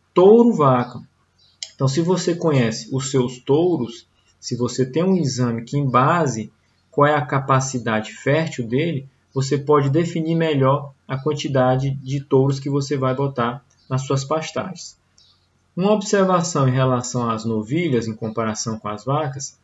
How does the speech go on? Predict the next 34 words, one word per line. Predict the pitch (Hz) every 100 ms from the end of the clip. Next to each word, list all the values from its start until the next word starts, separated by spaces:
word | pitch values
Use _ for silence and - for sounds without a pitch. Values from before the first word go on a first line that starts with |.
| _ _ 143
é | 147
que | 180
é |
interessante | 170 170 160 147 165 160
a |
gente | 156 160
colocar | - 147 139 139 143
as | 135
novilhas | 139 131 143 143 135
um | 151
mês | 156 208 196 117
antes, | 107 131 170 - - _ _ _ _
porque | 160 156 151
a | 135
gente | 151 -
tem | 180 170
que | 160
lembrar | 127 117 139 151 120
que | -
ela | 151 160
está | 156 - 139
ainda | 117 135 143 117
tendo | - 156 151
o | 143
crescimento | 175 185 - 147 139 180 220 -
corporal | - 127 - 117 107 104
dela | 98 101 110 175 233 - - _ _ _ _ _ -
e | 135 147
ela | 156 135
vai | 131 151 139
ter | 147
também | 151 135 143
o | 170 147
crescimento | 135 165 170 - 165 131 139 180